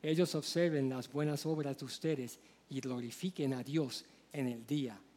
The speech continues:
de la salvación. Ayúdame a orar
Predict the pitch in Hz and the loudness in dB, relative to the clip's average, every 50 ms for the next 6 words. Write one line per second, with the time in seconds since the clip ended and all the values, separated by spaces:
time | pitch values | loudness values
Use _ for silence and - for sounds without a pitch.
0 | - - - - - 120 110 107 - 117 110 - - 101 101 - - - - 101 | -20 -20 -14 -10 -10 -8 -8 -8 -10 -10 -10 -10 -12 -12 -12 -12 -12 -10 -12 -12
1 | 180 - - - - - - - - - - - - - - - - - - - | -14 -16 -20 -20 -20 -20 -20 -20 -20 -20 -20 -20 -20 -20 -20 -20 -20 -20 -20 -20
2 | - - - - - - - _ _ _ - _ _ _ _ - _ _ _ _ | -20 -20 -20 -20 -20 -20 -20 _ _ _ -20 _ _ _ _ -20 _ _ _ _
3 | - - - - - - - - - - 131 127 131 147 160 165 165 170 165 156 | -20 -20 -20 -20 -20 -20 -20 -10 -4 -2 2 4 6 8 8 8 8 8 8 6
4 | 143 139 143 156 170 180 196 196 185 | 6 6 6 4 4 4 2 0 -4